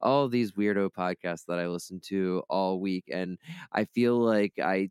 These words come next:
take so much as far as inspiration and just kind of, uh, you know, w-, things like, almost all my drawings are little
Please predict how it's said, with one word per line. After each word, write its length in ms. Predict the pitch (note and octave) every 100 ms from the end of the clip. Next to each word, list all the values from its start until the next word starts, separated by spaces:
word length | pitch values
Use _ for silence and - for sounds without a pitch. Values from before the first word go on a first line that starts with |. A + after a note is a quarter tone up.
| -
take 380 | - G#2 G2 -
so 360 | - A2 G2+
much 340 | F#2 F2+ F#2 -
as 120 | F2+
far 220 | - F2+
as 120 | F2+ F#2+
inspiration 800 | F2 - F2 E2+ F2+ F#2+ F2+ F2
and 140 | F2
just 240 | - F2 -
kind 320 | F#2+ F#2 F#2
of, 240 | F#2 F2+
uh, 320 | F2 F2+ F#2 F2 D#3+ D#3+ -
you 140 | G#2+
know, 240 | G2+ E2+ - -
w-, 300 | G#2 - F2+ -
things 340 | A#2+ A#2 G2+
like, 200 | G#2 G2+ - - D3+ - -
almost 340 | E3 E3 D3
all 180 | - D3
my 160 | C3 A#2+
drawings 540 | A2+ A2 A2+ G#2+ G2+
are 100 | G#2
little 260 | A2 A2+